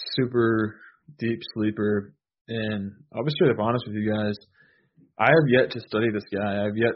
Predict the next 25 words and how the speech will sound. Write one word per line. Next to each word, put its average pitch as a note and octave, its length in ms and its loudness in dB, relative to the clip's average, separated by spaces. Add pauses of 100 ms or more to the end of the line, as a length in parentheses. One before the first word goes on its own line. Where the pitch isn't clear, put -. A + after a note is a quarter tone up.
(120)
to G#2+ 440 -4 (340)
watch A2 300 2 (420)
literally C#3+ 600 6
any C#3 160 2
tape C3 300 -2
of F#2+ 120 -6
him. - 220 -12 (520)
Um, G2+ 640 -4 (300)
so - 160 -8
maybe A2+ 360 0
it's A2+ 140 -4 (100)
complete G#2+ 400 -4
malpractice G#2 640 -4 (120)
for G#2 80 -12
me G2 180 -6 (120)
to, F#2+ 360 -6 (100)
to G2+ 100 -12
be G2 140 -10
taking G2 320 -8
him G#2 120 -6
in G2 80 -6
a G2 40 -8
mock G2 300 -8
draft, G2+ 240 -4 (140)
but A2+ 220 4